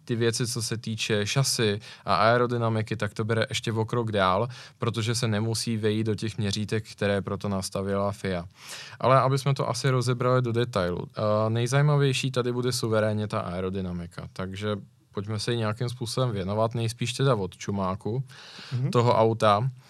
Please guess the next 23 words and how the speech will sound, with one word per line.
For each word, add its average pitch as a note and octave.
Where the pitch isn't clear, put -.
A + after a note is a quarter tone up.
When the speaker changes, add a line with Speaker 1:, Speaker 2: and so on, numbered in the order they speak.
Speaker 1:
Eh, A2+
jedna D3
zásadní C#3+
věc, A2+
kterou, B2
eh, -
G A2
T A#2
tři A#2
R B2
S C3
přináší, G2
a -
je G#2
to A#2+
opravdu A2+
hodně A#2
radikální, A2+
nebo B2+
spíš C#3
odnáší, A#2+
je A#2
kufr. G#2+